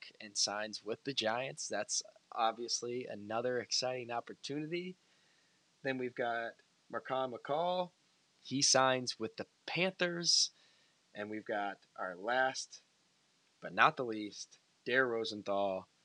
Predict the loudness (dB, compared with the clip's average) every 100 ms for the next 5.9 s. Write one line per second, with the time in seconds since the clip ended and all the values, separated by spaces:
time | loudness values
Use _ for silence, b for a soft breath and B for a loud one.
0 | _ _ 0 2 2 0 -4 -8 -10 -8
1 | -6 -6 -4 -2 0 -2 -6 _ _ -4
2 | 2 2 0 -6 -4 -2 -2 -4 -4 2
3 | 2 2 2 2 4 4 2 0 -4 -2
4 | -2 -2 -6 -6 -4 -2 -2 -4 -6 -12
5 | _ -6 -4 -6 _ -12 -8 -8 -8